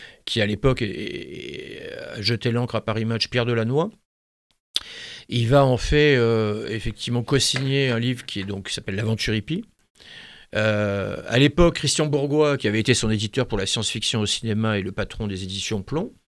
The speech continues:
Et, euh, c'est une, une assez jolie anecdote, puisqu'un jour, euh, Delannoy et Bouixou viennent présenter ce projet de livre. Et, euh, en l'occurrence, il y a, il y a un éditeur qui les reçoit, euh, au sein de Plomb.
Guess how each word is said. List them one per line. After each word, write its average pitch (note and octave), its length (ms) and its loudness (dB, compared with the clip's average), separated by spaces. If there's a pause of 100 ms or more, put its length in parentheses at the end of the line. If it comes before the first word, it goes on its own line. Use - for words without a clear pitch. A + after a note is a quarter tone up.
(680)
Et, B2+ 320 10
euh, A2 360 6
c'est G#2 180 -4
une, G#2 180 -4
une A2 120 -6
assez G#2+ 220 2
jolie A2 240 2
anecdote, A2 500 4
puisqu'un - 300 -2
jour, A#2+ 360 -2
euh, G2+ 200 0
Delannoy G#2+ 480 2
et - 20 2
Bouixou A2+ 460 2
viennent G#2+ 240 -2
présenter G#2 480 -4
ce A2 140 -4
projet A#2 320 0
de G#2 40 -2
livre. B2+ 400 0 (840)
Et, A2 340 0
euh, - 840 -6
en - 100 -12
l'occurrence, G#2+ 600 -2
il - 20 0
y F#2 60 0
a, F2 100 -2
il G2+ 60 -4
y G2+ 40 -2
a G2 60 -2
un G2 80 -2
éditeur G2 480 -2
qui - 100 -8
les F#2 80 -4
reçoit, G2 600 -4
euh, - 240 -6
au - 120 -8
sein - 220 -2
de F#2 80 -6
Plomb. C3 400 4